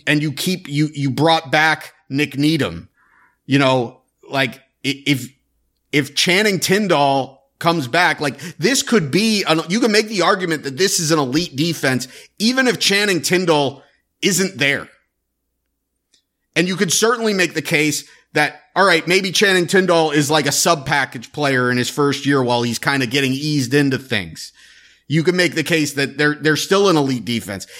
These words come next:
If he comes in and he actually beats out Elandon Roberts and this guy's making splash plays, tackles for loss, impact plays, forcing fumbles, like, this defense takes the next step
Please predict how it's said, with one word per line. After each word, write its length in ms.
If 140
he 160
comes 320
in 100
and 120
he 100
actually 360
beats 360
out 160
Elandon 420
Roberts 440
and 160
this 140
guy's 260
making 260
splash 540
plays, 400
tackles 480
for 160
loss, 380
impact 640
plays, 340
forcing 480
fumbles, 640
like, 320
this 240
defense 500
takes 300
the 140
next 360
step 480